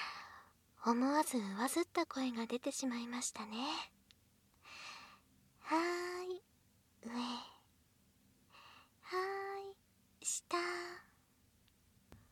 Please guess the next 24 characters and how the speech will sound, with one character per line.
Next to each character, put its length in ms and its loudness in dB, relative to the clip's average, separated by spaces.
く 60 0
す 200 2
ぐ 100 4
っ 40 0
た 240 8
い 100 8
よ 120 6
う 40 -2
な 160 -2
気 160 -6
持 140 2
ち 160 0
よ 100 2
さ 140 4
で 100 -4
す 140 -2
か？ 440 0
は 240 8
い。 40 6
指 220 4
先 300 -2
で 120 0
そ 160 -2
っ 80 -2